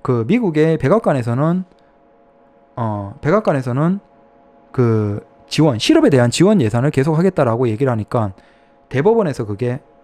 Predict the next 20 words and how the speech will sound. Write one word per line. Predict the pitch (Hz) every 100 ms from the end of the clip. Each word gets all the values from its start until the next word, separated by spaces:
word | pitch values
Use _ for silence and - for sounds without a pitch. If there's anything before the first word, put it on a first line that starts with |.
| _ _ -
어, | 120 113 110 107 104 - - _ _ -
부결 | - 170 302
판결이 | - 127 113
났나? | 104 95 135 220 _ -
그랬죠. | 117 107 110 95 -
그래서 | 175 -
거부했죠. | 143 180 - -
"이제는 | 127 190 175
안 | 117
된다. | 143 139
이거 | 127 135 131 - - _ _ -
더 | 139
이상 | 160
지원하면 | 127 143 151 156
안 | 107
된다. | 117 113 104 -
걷어야 | - 170 160
돼." | 104 101 - _ _ _ _ _
라고 | 127 139 196
하니까 | 151 120 156 165